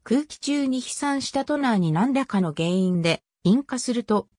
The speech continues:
粉塵爆発を起こす可能性もある。リサイクルトナーとは再生トナーとも呼ばれ、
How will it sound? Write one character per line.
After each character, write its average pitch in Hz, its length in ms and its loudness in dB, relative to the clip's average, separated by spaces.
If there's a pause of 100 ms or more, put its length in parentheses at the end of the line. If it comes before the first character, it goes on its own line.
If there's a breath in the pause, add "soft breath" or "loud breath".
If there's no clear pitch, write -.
(120)
粉 277 280 2
塵 294 220 -2
爆 277 240 -2
発 208 280 -2
を 165 120 4
起 - 80 -6
こ 208 100 0
す - 240 -6 (240)
可 175 140 0
能 233 200 4
性 262 280 2
も 214 200 2
あ 202 80 2
る。 143 180 -6 (640)
リ - 140 2
サ 277 160 2
イ 277 60 -2
ク 285 160 -4
ル 277 100 -2
ト 285 140 -4
ナ 269 180 0
ー - 40 -2
と 180 120 -2
は 180 140 4
再 233 260 0
生 285 260 -2
ト 269 120 -2
ナ 247 220 2
ー - 20 -6
と 175 140 -2
も 165 140 0
呼 156 160 2
ば 160 120 2
れ、 147 220 -2